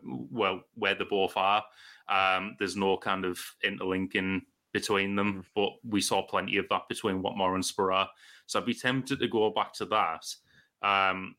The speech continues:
Speaker 1: but I also wouldn't be surprised to see Balogun in on the left-hand side and Spurrar on the right. Um, just 'cause he, yesterday when he came on, and I think against Reading as well,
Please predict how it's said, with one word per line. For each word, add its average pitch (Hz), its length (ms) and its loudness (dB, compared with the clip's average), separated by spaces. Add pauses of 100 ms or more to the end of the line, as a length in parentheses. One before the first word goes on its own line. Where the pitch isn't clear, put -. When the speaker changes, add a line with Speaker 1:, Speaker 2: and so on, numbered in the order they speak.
(120)
Speaker 1:
but 107 80 2
I 101 140 2
also 104 320 2
wouldn't 98 380 -2
be 95 240 0
surprised 95 600 0
to - 80 -6
see 98 200 0
Balogun 95 600 0
in 98 140 0
on 95 120 0
the 92 60 -4
left-hand 95 420 -4
side 92 300 2
and 90 80 -8
Spurrar 92 500 0
on 90 80 -2
the 87 80 0
right. 95 300 0 (520)
Um, 92 420 0 (220)
just - 180 -12
'cause - 340 -2
he, 98 280 -6 (120)
yesterday 107 640 0
when 92 140 -2
he 92 60 -6
came 95 320 -2
on, 92 240 0
and 87 80 -2
I - 40 -6
think 92 280 -6
against 92 320 -2
Reading 92 380 -2
as 85 200 -4
well, 92 300 0